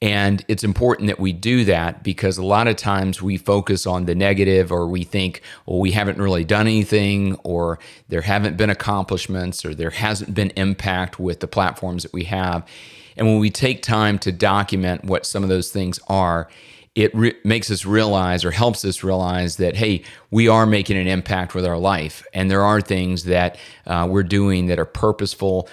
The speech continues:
meaningful, and important to us. So documenting our wins is really important, and thinking about that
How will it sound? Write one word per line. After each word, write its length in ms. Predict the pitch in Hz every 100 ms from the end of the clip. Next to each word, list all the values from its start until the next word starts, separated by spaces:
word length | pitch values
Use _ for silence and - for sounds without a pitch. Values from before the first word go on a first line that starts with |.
| -
meaningful, 840 | 85 98 101 101 95 92 90 82 - - _
and 380 | 90 87 87 85
important 600 | - 92 - 139 - 90
to 180 | - 80
us. 280 | 85 - - -
So 320 | - 104 95 - - -
documenting 800 | 117 104 113 117 107 104 98 92
our 140 | 90
wins 420 | 90 98 95 95
is 160 | 90 85
really 240 | 92 95
important, 560 | 90 85 - 107 98 -
and 160 | 90 85
thinking 340 | 101 98 87
about 360 | 80 87 85 -
that 360 | 82 80 -